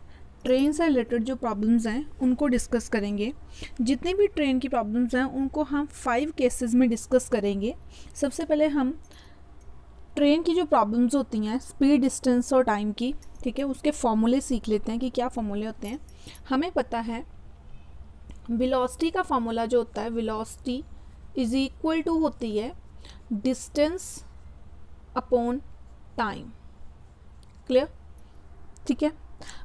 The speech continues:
अगर हमें time find out करना है, तो टाइम यहाँ आ जाएगा। Time किसके equal होएगा?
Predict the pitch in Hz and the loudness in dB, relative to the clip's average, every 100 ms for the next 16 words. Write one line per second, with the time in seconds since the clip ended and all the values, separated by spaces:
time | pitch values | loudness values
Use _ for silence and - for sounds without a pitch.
0 | - 262 320 - 370 294 247 254 277 277 | 2 6 6 6 6 4 2 0 2 2
1 | 247 233 226 233 254 262 226 226 233 233 | 2 0 0 -2 -2 -2 -2 -2 -2 -2
2 | 226 233 233 247 294 - - - - - | -2 0 0 -2 -8 -12 -12 -14 -18 -20
3 | - - 262 277 349 370 311 - 294 254 | -16 0 2 2 0 -2 -2 0 -2 0
4 | - 269 262 214 208 | 0 4 6 6 4